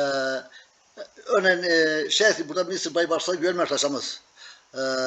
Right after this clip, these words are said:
beşinci koşuda Davranır'ı tek atınız. Mister Baybars'ın rakipleri iki numara Egel, bir numara Canafe,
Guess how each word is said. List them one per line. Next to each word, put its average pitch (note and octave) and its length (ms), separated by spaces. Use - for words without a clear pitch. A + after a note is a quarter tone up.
beşinci F3 320
koşuda E3 500
Davranır'ı E3 480
tek D#3 160
atınız. C3+ 460
Mister B2 640
Baybars'ın C#3 480
rakipleri B2+ 460
iki D3 200
numara C3+ 340
Egel, A2+ 320
bir D3 80
numara C#3 340
Canafe, C3 560